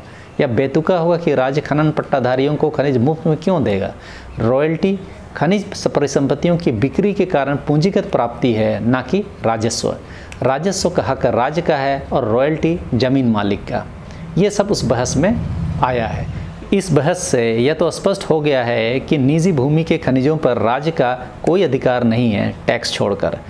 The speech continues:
ज़मीनी स्तर पर इसे समझने के लिए इसके इतिहास को थोड़ा समझना पड़ेगा, नहीं तो आधे अधूरे जानकारी से हमें नुकसान ही ज़्यादा हो सकता है। Actually, यह मामला गोवा, दमन and दीव के क्षेत्र से आया, जहां पर पचास वर्षों का पुर्तगाली शासन था।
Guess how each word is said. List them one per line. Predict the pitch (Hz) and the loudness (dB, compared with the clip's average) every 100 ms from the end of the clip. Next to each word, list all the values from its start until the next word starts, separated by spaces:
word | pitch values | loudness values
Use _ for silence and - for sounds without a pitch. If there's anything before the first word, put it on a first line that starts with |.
| - - - | -16 -16 -2
ज़मीनी | 120 139 180 202 175 | 0 2 4 2 2
स्तर | 180 | 0
पर | 170 156 | 2 0
इसे | 147 160 | 2 0
समझने | 135 131 139 156 | 2 2 2 0
के | 151 139 | 2 2
लिए | 113 107 | 2 2
इसके | 110 - - | 2 0 0
इतिहास | 143 123 104 156 - | 0 0 0 -2 0
को | 151 | -2
थोड़ा | - 123 | 0 -2
समझना | 123 117 110 113 | 2 2 2 2
पड़ेगा, | 117 113 120 107 107 | 2 2 2 2 2
नहीं | 117 139 | 0 0
तो | - - | -2 -2
आधे | 131 123 175 | 0 2 2
अधूरे | 156 147 156 | 2 2 2
जानकारी | 127 120 117 127 127 | 2 2 2 2 2
से | 127 131 | 0 0
हमें | 120 131 | 2 2
नुकसान | 143 - - 123 117 | 2 0 0 0 2
ही | 151 | 2
ज़्यादा | 110 95 | 2 2
हो | 95 110 | 2 0
सकता | - 110 - | -2 -6 -4
है। | 104 104 - - - - - - - | -4 -6 -12 -18 -18 -18 -18 -20 -2
Actually, | 185 - 202 | -2 2 2
यह | 202 180 | 4 4
मामला | 175 156 160 120 117 | 2 2 2 2 2
गोवा, | 110 135 170 | 2 2 2
दमन | 139 143 151 143 | 0 2 2 2
and | 135 117 | 4 4
दीव | 117 143 | 4 2
के | 147 | 0
क्षेत्र | 127 - 135 135 | -2 -2 0 0
से | 120 120 | 0 2
आया, | 110 113 104 110 | 2 2 0 0
जहां | 107 123 160 | 0 0 0
पर | 160 147 | 0 0
पचास | - - 156 156 131 | -2 0 0 0 0
वर्षों | 127 147 143 | 0 0 0
का | 151 | 0
पुर्तगाली | 139 123 117 120 135 | 0 2 2 2 0
शासन | - 110 117 113 | 0 0 0 0
था। | 113 107 | -2 -4